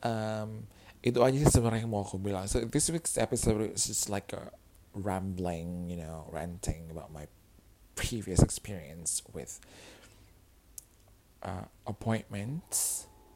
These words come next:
gitu. Dan, em,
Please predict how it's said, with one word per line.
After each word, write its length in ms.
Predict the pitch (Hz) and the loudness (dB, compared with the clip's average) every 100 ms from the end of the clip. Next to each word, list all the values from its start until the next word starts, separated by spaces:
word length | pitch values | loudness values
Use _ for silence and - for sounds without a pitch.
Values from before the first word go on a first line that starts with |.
| - - - | -20 -14 -10
gitu. 500 | 101 - 98 160 202 - - - - - - - - - - - - - - - - - - - - | -10 -10 -8 -6 -8 -12 -20 -20 -20 -20 -20 -20 -20 -20 -20 -20 -20 -20 -20 -20 -20 -20 -20 -20 -18
Dan, 400 | - 101 95 95 - - - - - - - - | -8 -4 -4 -6 -10 -18 -20 -20 -20 -20 -20 -10
em, 680 | - 104 101 98 98 98 98 | -2 0 0 -2 -2 -4 -6